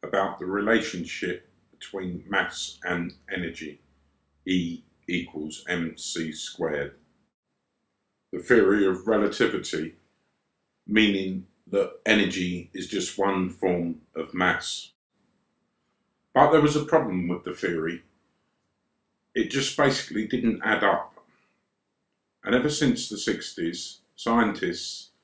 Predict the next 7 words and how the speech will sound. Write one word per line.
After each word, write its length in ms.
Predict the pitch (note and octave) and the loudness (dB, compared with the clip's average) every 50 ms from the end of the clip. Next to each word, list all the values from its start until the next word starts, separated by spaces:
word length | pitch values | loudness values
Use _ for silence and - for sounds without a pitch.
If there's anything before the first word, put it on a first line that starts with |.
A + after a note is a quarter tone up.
| _ _ _ _ - | _ _ _ _ -2
have 140 | G2+ F#2+ - | -2 0 2
been 380 | A#2 G#2+ G2 G2 G2+ F#2+ F2+ | 2 0 2 0 -4 -4 -6
trying 360 | - - - B2 A2+ A2+ G#2 G2+ | -6 -2 0 2 2 2 2 0
to 120 | - G2 | -4 -8
discover 720 | E2+ F#2+ G2 F#2+ F#2+ - - A2 F#2+ F#2 F#2+ F2+ F2+ F2+ F2+ - _ - | -8 -8 -6 -6 -6 -4 0 0 0 0 0 -2 -4 -6 -8 -12 _ -8
the 100 | F2 F#2 | -6 -4
answer. 540 | F#2 F#2 F#2 F#2 - - - - D2 - | -4 -4 -6 -6 -8 -8 -8 -8 -8 -8